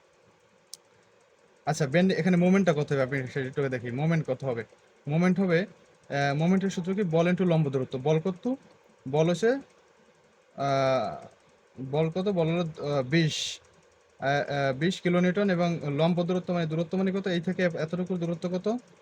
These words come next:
যেহেতু এই থেকে এত-, এই, এইখানে আমার যেহেতু ব-, লোডটা কাজ করতেছে, তাই এই থেকে সাপোর্ট পর্যন্ত দূরত্ব হবে। আর আমরা সবাই, আমরা জানি যে ক্যান্টিলিভার বিমের যে মোমেন্ট উৎপন্ন হয়, সেটা সাপোর্টে উৎপন্ন হয়। আর মুক্ত প্রান্তে তো বেন্ডিং মোমেন্ট শূন্য।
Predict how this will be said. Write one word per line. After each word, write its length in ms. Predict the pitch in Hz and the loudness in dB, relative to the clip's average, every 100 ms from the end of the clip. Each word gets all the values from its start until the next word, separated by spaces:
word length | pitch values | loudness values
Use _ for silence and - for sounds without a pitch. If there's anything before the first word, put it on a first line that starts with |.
| _ - | _ -4
যেহেতু 220 | 151 165 | -2 0
এই 100 | 170 | -2
থেকে 200 | 165 175 | -2 -2
এত-, 120 | 175 - | -2 -2
এই, 160 | 160 156 | -4 0
এইখানে 300 | 160 165 175 | -2 0 0
আমার 300 | 165 160 147 | 2 0 0
যেহেতু 300 | 156 160 156 143 | -4 -2 -2 0
ব-, 360 | 156 139 139 | -2 -2 -6
লোডটা 300 | 131 151 - | -4 -4 -2
কাজ 180 | 165 160 | -2 -4
করতেছে, 340 | 170 170 165 | -6 -8 -8
তাই 140 | 190 180 | -2 -2
এই 60 | |
থেকে 320 | 156 175 202 277 - _ | -2 -2 -2 -2 -8 _
সাপোর্ট 340 | - 165 160 165 | -4 -2 -2 -4
পর্যন্ত 280 | 160 165 160 | -2 0 0
দূরত্ব 420 | 147 147 147 139 | -2 -2 -4 -6
হবে। 120 | 120 | -4
আর 180 | 127 147 - - - | -4 -6 -12 -20 -8
আমরা 160 | 147 156 | -4 0
সবাই, 220 | 175 165 | 0 0
আমরা 220 | 156 160 | 0 0
জানি 160 | 180 175 | 0 0
যে 80 | 180 | -2
ক্যান্টিলিভার 460 | 151 147 170 175 | -2 -2 -2 0
বিমের 280 | 175 180 180 | 0 0 0
যে 160 | 180 180 - - | 0 -4 -8 -6
মোমেন্ট 260 | 147 170 180 | 0 2 2
উৎপন্ন 380 | 185 185 220 208 | 0 0 2 2
হয়, 100 | 143 | 2
সেটা 160 | 160 | 0
সাপোর্টে 420 | 160 175 165 190 156 | -2 -2 0 0 0
উৎপন্ন 320 | - 147 139 | -2 -2 0
হয়। 100 | 127 | 0
আর 60 | 127 - - _ | 0 -8 -20 _
মুক্ত 200 | 160 165 | -2 0
প্রান্তে 320 | 185 185 175 170 | 0 0 0 0
তো 80 | |
বেন্ডিং 260 | 165 165 160 | 2 2 2
মোমেন্ট 240 | 160 151 | 2 0
শূন্য। 300 | - 151 113 | 0 -2 -2